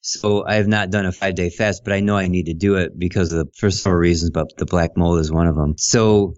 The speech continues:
anyways, that's the kind of, like, the gist of it. You can start off by doing the intermittent fast where you just break, where you just avoid breakfast, and then experiment with a twenty-four hour fast, but you gotta prepare yourself by eating some good quality fat and protein in preparation for that.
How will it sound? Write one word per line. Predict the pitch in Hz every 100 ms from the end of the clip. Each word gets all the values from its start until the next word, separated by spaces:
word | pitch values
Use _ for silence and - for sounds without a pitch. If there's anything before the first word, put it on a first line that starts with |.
| -
anyways, | 131 131 120 101
that's | 107 143 170 -
the | 123 104
kind | - 120
of, | 110
like, | 101 98
the | 95 87
gist | 82 - 113
of | - 85
it. | 78
You | 101
can | 113
start | 95 120 117
off | 117
by | 117 101
doing | 98 98 95 90 _ _ _
the | 95 107
intermittent | 113 110 92
fast | - 98 98 92
where | 90
you |
just | 90 95 -
break, | 107 101 95 -
where | 85 95
you |
just | 90 98 98
avoid | 98 104 104
breakfast, | 95 87 - 82 80 - -
and | 98
then | 101 101 98 92 - -
experiment | 98 - 117 110 107
with | 95 95
a |
twenty-four | 87 - 104 98 98
hour | 90 87
fast, | - 85 82 -
but | 87
you | 85
gotta | 92
prepare | 82 87 -
yourself | 90 87 - 82
by | 82
eating | 71 85 80
some | - 80 78
good | 87
quality | - 82 82 80 78 _ _ _
fat | 113 90
and | 87
protein | 95 90 95 85
in | 78
preparation | 95 87 82 85 87 82
for | - 78
that. | 73 73